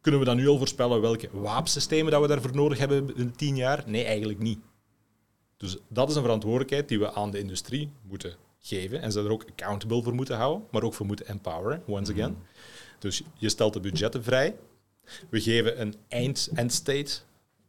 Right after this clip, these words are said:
Speaker 1: een, een mission statement en een
Speaker 2: Mhm.
Speaker 1: end state aan de industrie. Van, dat moeten we bereiken binnen nu en tweeduizend dertig, we spreken over zeven jaar. Figure it out en kom met oplossingen.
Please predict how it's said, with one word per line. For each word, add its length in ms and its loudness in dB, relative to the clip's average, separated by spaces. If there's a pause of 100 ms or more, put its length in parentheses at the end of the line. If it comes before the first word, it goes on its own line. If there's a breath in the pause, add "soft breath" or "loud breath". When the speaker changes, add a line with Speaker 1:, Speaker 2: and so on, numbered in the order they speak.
Speaker 1:
een, 460 -8
een 100 0
mission 240 2
statement 400 0
en 100 0
een 60 -4
Speaker 2:
Mhm. 100 -2
Speaker 1:
end 120 2
state 320 0 (240)
aan 200 2
de 60 0
industrie. 580 -4 (480)
Van, 200 -8 (240)
dat 200 -4
moeten 200 -2
we 60 0
bereiken 420 -2
binnen 280 -4
nu 220 0
en 260 -8 (480)
tweeduizend 380 -6
dertig, 300 -6
we 60 -6
spreken 320 -6
over 160 -6
zeven 340 -2
jaar. 320 -6 (1300 loud breath)
Figure 420 2
it 80 4
out 360 0 (300)
en 220 -8
kom 200 2
met 100 0
oplossingen. 560 -2